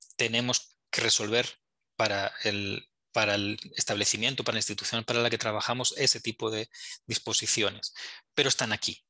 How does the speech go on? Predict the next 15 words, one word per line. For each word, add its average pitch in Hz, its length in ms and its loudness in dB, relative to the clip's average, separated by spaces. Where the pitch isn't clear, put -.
están 117 280 -4
marcadas. 107 600 -4
Todas 123 160 4
las 117 120 2
medidas 113 300 2
que 117 100 0
se - 100 0
tienen 107 240 -8
que, - 160 -6
que 117 120 -4
tener. 127 280 2
Sí - 180 6
es 143 100 4
importante, 165 800 0
em, 123 800 4